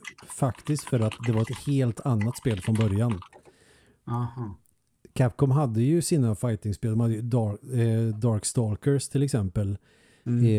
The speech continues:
Speaker 1: eh, som också är en sån här lite märkligare, det är monster så typ som slåss mot varann.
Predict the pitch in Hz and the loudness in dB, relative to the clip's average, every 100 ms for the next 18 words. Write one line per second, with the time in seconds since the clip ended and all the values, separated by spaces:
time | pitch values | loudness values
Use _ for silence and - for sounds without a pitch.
0 | 104 104 160 190 - 123 117 - 131 127 | 2 -2 -12 -14 -4 0 0 0 0 2
1 | 123 117 98 95 98 113 - 120 113 107 | 2 0 0 -2 -2 -4 2 2 2 0
2 | - 104 107 113 113 110 101 95 - 127 | 0 0 0 0 2 2 2 -2 0 0
3 | 120 104 87 104 107 90 101 92 110 92 | 0 -2 -2 -2 -2 -2 -2 0 -2 0
4 | 107 | -4